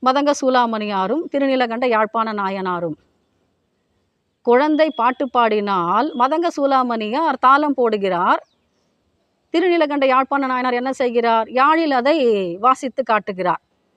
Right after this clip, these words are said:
இந்த இசை பயணம் தொடர்கிறது இறைவனுக்காக.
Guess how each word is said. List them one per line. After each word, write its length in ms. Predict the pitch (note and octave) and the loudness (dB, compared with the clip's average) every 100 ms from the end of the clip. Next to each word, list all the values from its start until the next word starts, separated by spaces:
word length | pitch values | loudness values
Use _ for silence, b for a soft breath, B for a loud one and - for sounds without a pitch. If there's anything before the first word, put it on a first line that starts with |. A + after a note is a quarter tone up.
| _ _ - | _ _ -4
இந்த 180 | D#4 D#4 C#4 | 0 2 2
இசை 160 | - D#4 C#4+ | 2 0 2
பயணம் 380 | B3 A#3 D#4 C4 G#3 A#3 | 0 0 -2 -2 0 2
தொடர்கிறது 640 | A#3+ A#3 G#3 G3 E3+ E3+ - _ _ _ _ _ | 2 2 0 0 -2 -4 -8 _ _ _ _ _
இறைவனுக்காக. 800 | A#3+ C4+ C#4 C4+ A#3 A3 G3 F3 | 4 4 4 0 0 2 2 0